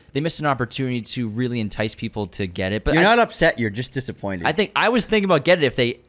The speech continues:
Speaker 1: put some cool stuff in there.
Speaker 2: Mm-hmm.
Speaker 1: But I just opted for the disc, uh,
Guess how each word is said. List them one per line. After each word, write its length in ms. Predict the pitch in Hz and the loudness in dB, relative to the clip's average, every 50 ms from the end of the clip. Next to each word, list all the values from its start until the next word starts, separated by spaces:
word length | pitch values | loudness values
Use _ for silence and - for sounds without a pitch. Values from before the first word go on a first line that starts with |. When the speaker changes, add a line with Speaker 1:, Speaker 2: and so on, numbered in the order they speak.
| - - - | -20 -8 -2
Speaker 1:
put 180 | - 165 - | -2 -2 -2
some 120 | - 123 117 | -2 -6 -6
cool 160 | - 131 120 110 | -4 -4 -4 -4
stuff 300 | - - 175 202 - 117 | 0 0 0 0 0 -2
in 80 | 98 90 | -6 -4
there. 220 | 85 82 92 90 - | -4 -6 -6 -6 -8
Speaker 2:
Mm-hmm. 220 | 110 107 104 80 80 - _ | -8 -8 -8 -8 -10 -10 _
Speaker 1:
But 120 | - 143 143 | 0 2 4
I 80 | 143 143 | 4 2
just 200 | 135 131 - - - | 0 -4 -8 -4 0
opted 340 | 127 127 123 - - 117 104 | 2 2 2 2 -2 -8 -8
for 340 | - - 120 117 113 113 104 | -4 -2 0 2 2 2 2
the 140 | 98 104 | 0 -4
disc, 460 | 101 98 - 123 120 110 - - - - _ _ _ - | -6 -4 -2 -2 -2 -2 -2 -8 -12 -16 _ _ _ -4
uh, 460 | - 113 110 104 98 98 95 90 87 | 0 2 2 2 2 2 0 0 -2